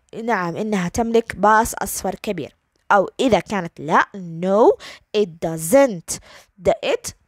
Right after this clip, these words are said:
doesn't. طبعا إيش هي عبارة doesn't؟ عن، عبارة عن does و not. هي اختصار ل does not. Does not. اختصرت doesn't. أوكي؟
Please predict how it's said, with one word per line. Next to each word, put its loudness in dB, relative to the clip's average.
doesn't. 0
طبعا -6
إيش 2
هي 6
عبارة 4
doesn't؟ -2
عن، -10
عبارة 2
عن -8
does 4
و -6
not. -12
هي -4
اختصار -2
ل -4
does 0
not. -8
Does 2
not. -6
اختصرت 0
doesn't. -4
أوكي؟ -4